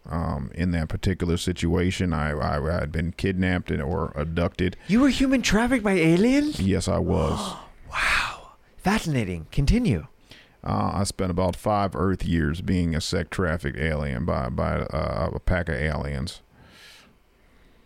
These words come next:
Speaker 2: And what kind of stuff did they make you do?
Speaker 1: Mostly hand stuff.
Speaker 2: Hmm.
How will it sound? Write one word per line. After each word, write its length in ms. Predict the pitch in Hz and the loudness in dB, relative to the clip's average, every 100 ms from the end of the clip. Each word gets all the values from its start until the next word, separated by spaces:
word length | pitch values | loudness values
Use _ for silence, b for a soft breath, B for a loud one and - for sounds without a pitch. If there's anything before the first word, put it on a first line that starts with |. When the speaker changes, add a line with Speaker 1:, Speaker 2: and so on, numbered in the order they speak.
| b b _ - - - | b b _ -20 -12 -4
Speaker 2:
And 500 | 127 131 131 123 - - _ _ - | 0 0 -2 -6 -12 -18 _ _ -6
what 180 | 135 156 | -6 -2
kind 160 | 190 | -2
of 80 | 170 | -2
stuff 260 | - 165 156 | -2 -4 -4
did 120 | 147 | -2
they 100 | 147 | 0
make 180 | 147 143 | 0 -2
you 80 | 135 | 2
do? 380 | 175 135 73 - _ _ - - - - - | 4 4 0 -8 _ _ -20 -20 -20 -18 -2
Speaker 1:
Mostly 460 | 104 104 - 80 | 2 2 2 2
hand 320 | 95 87 87 92 | 2 2 2 0
stuff. 500 | - 95 95 - - - - _ _ _ _ _ _ _ _ - | 0 0 0 -6 -20 -20 -20 _ _ _ _ _ _ _ _ -8
Speaker 2:
Hmm. 200 | 415 | -2